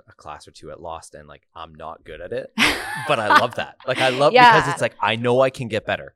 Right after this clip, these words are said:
Speaker 1: If
Speaker 2: Yeah.
Speaker 1: I'm consistent, I know I can be that person that's out of the saddle for the whole class.
Speaker 2: It's true. That's how I feel about, like, skipping and
Speaker 1: Yeah.
Speaker 2: assault
Speaker 1: <laughs>
Speaker 2: bikes here.
Speaker 1: Yeah.
Speaker 2: Like, I, I, I feel like we assume that we'll be good at something just
Speaker 1: Yeah.
Speaker 2: because you might,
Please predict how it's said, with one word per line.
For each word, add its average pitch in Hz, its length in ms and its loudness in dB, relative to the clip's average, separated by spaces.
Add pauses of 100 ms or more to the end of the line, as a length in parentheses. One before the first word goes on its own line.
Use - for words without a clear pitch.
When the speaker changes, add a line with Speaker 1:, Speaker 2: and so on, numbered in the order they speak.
Speaker 1:
If 190 60 -6
Speaker 2:
Yeah. 196 200 6
Speaker 1:
I'm - 140 -4
consistent, 131 560 -6
I 85 140 -10
know 104 360 0 (240)
I 90 100 -10
can 143 360 -6
be 131 80 -4
that 101 220 0
person 95 240 -8
that's 85 200 -10
out 80 160 -6
of 78 80 -12
the 82 60 -14
saddle 78 320 -8
for 92 100 -10
the 82 80 -14
whole 82 140 -10
class. 247 240 -2
Speaker 2:
It's - 80 -2
true. 294 240 0
That's 190 280 2
how 262 120 0
I 262 120 0
feel 220 260 -6
about, 196 520 -2 (380)
like, 196 180 -6
skipping 175 840 -2
and 208 100 -2
Speaker 1:
Yeah. 208 60 0
Speaker 2:
assault 233 380 6
Speaker 1:
<laughs> - 20 0
Speaker 2:
bikes 190 380 2
here. 143 420 -2
Speaker 1:
Yeah. 110 220 0 (280)
Speaker 2:
Like, 185 160 2
I, 196 340 4
I, 202 140 -2 (260)
I 190 200 0
feel 190 760 -4 (680)
like 190 240 -8
we 208 140 -6
assume 202 500 -2
that 233 160 -4
we'll 240 100 -2
be 226 140 -8
good 233 180 -4
at 240 140 -6
something 240 520 -6
just 202 200 -6
Speaker 1:
Yeah. 208 100 -12
Speaker 2:
because 202 220 -6
you 196 100 -8
might, 175 440 -10